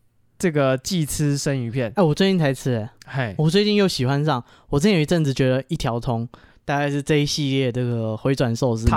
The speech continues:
Speaker 2: 面，
Speaker 1: Top。
Speaker 2: 对，但我最近发现台湾的一条通的品质变差了。
Speaker 1: 哎，没错。
Speaker 2: 然后寿司郎变好了。
Speaker 1: 哦，我就是那个排名是浮动的。
Speaker 2: 黄金交叉，
Speaker 1: 黄-
Speaker 2: 就是，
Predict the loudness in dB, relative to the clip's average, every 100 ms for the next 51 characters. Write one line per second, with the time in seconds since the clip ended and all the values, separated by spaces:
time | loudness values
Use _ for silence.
0 | 2 0 -4 -10 _ -4 2 2 0 -12
1 | -10 0 2 4 2 2 4 2 4 2
2 | 2 2 2 0 2 0 0 -2 -2 -4
3 | -4 -2 -2 -2 -6 -6 0 0 0 -2
4 | -2 -2 -4 _ 0 0 2 2 2 2
5 | 2 0 -2 -4 -12 _ -2 2 4 4
6 | 2 2 0 -4 -6 -12 -18 -14 -12 -6
7 | -6 -6 -6 -4 -6 -4 -2 0 0 -2
8 | -4 -2 -2 -2 -6 -12 _ -6 0 4
9 | 4 4 4 4 4 2 0 0 0 2
10 | 4 2